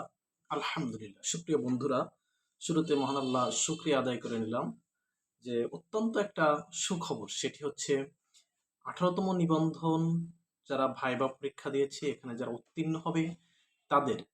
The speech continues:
ভাইবা পরবর্তী যে পুলিশ ভেরিফিকেশন,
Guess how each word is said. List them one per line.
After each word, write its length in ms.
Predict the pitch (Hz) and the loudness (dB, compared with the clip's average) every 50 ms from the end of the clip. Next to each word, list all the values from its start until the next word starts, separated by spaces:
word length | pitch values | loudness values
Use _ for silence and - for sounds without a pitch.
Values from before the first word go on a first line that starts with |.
| _ _ _ _ _ _ _ _ _ _ _ _ _ _ _ _ _ _ _ _ _ _ _ _ _ _ _ _ _ | _ _ _ _ _ _ _ _ _ _ _ _ _ _ _ _ _ _ _ _ _ _ _ _ _ _ _ _ _
ভাইবা 360 | - - 139 147 151 151 170 165 | -6 -2 0 2 4 4 2 2
পরবর্তী 500 | 165 165 160 160 151 156 156 - - 147 | 2 2 0 0 2 0 -2 -2 -4 -2
যে 140 | 147 151 | 0 0
পুলিশ 460 | 143 - - 175 175 190 180 170 165 165 | 0 0 -2 -2 0 2 2 2 4 4
ভেরিফিকেশন, 800 | 165 170 170 - 165 170 170 165 - 175 170 170 170 170 - | 2 2 2 2 0 0 0 0 2 2 2 2 2 0 -4